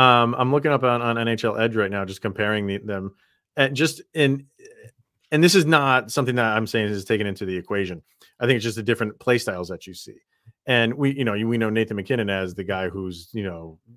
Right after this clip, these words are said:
the, the speed demon. And as far as, uh, twenty to twenty-two mile an hour speed bursts, MacKinnon has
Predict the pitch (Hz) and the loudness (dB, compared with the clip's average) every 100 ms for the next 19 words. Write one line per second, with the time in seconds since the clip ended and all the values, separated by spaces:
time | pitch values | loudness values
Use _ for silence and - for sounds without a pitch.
0 | 104 _ _ 107 95 - - - 139 139 | _ _ _ -12 -12 -12 -12 -8 -6 -4
1 | 110 98 85 76 92 - - - - _ | -6 -8 -8 -12 -18 -18 -20 -20 -20 _
2 | - 110 101 101 98 101 107 104 - 113 | -2 2 2 2 0 -2 -6 -8 -4 -2
3 | 107 104 98 95 92 92 110 101 98 98 | 0 0 0 -2 -6 -8 -6 -4 -2 -2
4 | 95 95 101 98 _ _ 110 - - 127 | -4 -4 -4 -6 _ _ _ -20 -8 -2
5 | 127 135 135 135 127 135 123 127 120 113 | 0 2 2 0 0 -2 -2 -2 0 0
6 | 113 104 - 117 117 135 156 - - _ | 0 -2 -4 -4 0 2 2 -2 -12 _
7 | _ _ _ _ - 107 147 131 123 107 | _ _ _ _ -8 0 2 4 2 0